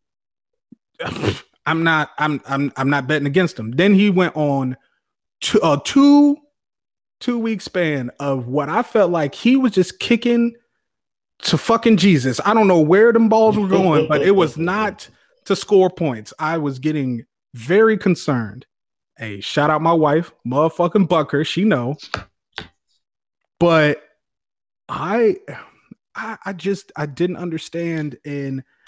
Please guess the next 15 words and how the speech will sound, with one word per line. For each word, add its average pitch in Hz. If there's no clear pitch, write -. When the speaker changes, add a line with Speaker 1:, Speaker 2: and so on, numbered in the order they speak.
Speaker 1:
my 160
excuse 247
was 202
like, 139
"Hey, 170
you 151
know 190
what? 202
You 208
kick 254
several 208
fifty, 220
almost 196
sixty 220
yarders. 240